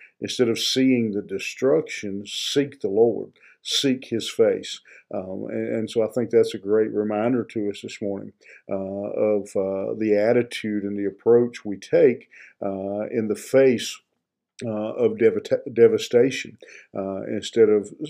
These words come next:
seeking and seeing, uh, the devastation, we seek the Lord, uh, and his face. Look what he says, uh, as he goes on. He says, "Remember his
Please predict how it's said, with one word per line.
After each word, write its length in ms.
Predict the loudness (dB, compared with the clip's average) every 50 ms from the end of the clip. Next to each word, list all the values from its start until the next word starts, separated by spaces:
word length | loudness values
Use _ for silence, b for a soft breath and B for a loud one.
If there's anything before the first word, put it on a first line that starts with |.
| -8
seeking 800 | -8 -6 -6 -4 -6 -2 0 0 0 0 -2 -2 -2 0 0 0
and 160 | 0 -2 -4 -6
seeing, 760 | -8 -8 -8 -4 -2 -2 0 0 2 2 2 2 0 -2 -4 B B B B B B -8
uh, 300 | -6 -6 -4 -4 -4 -4
the 160 | -2 -4 -2 2
devastation, 1000 | 2 2 2 2 -2 -4 -6 0 2 4 4 4 4 0 -4 -8 -10 -8 -6 -6
we 120 | -6 -6
seek 540 | -6 -6 -8 -4 -4 -2 -4 -4 -6 -6 -6
the 80 | -4
Lord, 480 | -2 -2 0 0 0 2 0 0 0 -4 B B B B B B -8
uh, 340 | -8 -6 -6 -6 -6 -8 -10 -8 -6
and 440 | -4 -2 0 0 -2 -2 -6 -8 -14 _
his 500 | -20 -20 -20 -6 2 4 4 4 4 0
face. 460 | -2 0 2 2 2 0 -4 -8 -12
Look 180 | -12 -6 -2
what 120 | 0 0 0
he 40 | 0
says, 420 | 0 0 2 2 2 0 -2 -8 B B B B B B
uh, 260 | -6 -4 -2 -2 -4 -2
as 200 | -2 -4 -4 -4
he 80 | -6 -4
goes 280 | 0 2 2 2 2 0
on. 240 | -2 -2 -4 -6
He 100 | -8 -8
says, 220 | -8 -10 -10 -8 -6
"Remember 800 | -6 -4 -4 -4 -2 2 4 4 6 4 4 2 -2 -4 -4 -8 _ _ B B B B B _ _
his 360 | 0 2 2 2 2 -2 -6